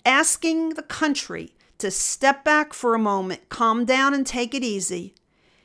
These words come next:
is, I'm afraid, going to lead not to a foreign assassination, but to a violent act against a public figure in this country.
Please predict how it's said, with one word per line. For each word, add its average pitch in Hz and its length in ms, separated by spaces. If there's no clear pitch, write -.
is, 233 180
I'm 220 260
afraid, 247 580
going 220 360
to - 140
lead 208 640
not 233 340
to 339 120
a 349 80
foreign 311 580
assassination, 196 1080
but 196 140
to 208 140
a 202 60
violent 254 600
act 208 480
against 214 440
a 185 60
public 269 460
figure 185 560
in 214 180
this 220 200
country. - 640